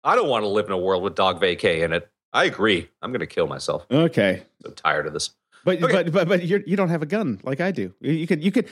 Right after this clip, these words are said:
Speaker 2: I can do the Airbnb for guns, so you can borrow my gun to kill yourself.
Speaker 1: Hey,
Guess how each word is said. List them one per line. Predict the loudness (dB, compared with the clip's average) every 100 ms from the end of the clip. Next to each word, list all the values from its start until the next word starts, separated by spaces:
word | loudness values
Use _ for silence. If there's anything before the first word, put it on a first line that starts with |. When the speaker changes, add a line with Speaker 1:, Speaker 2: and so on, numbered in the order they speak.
| -2
Speaker 2:
I | 0
can | 2 2
do | 2
the | 2
Airbnb | 2 2 0 2 0 -2
for | 0
guns, | 2 2 0 0
so |
you | -2 0
can | -2
borrow | -2 0 2
my | 2 2
gun | 0 0
to | -2
kill | -4 -4 -2
yourself. | -2 -4 -10 -8 0 2
Speaker 1:
Hey, | 2 2 2 0 -4 -6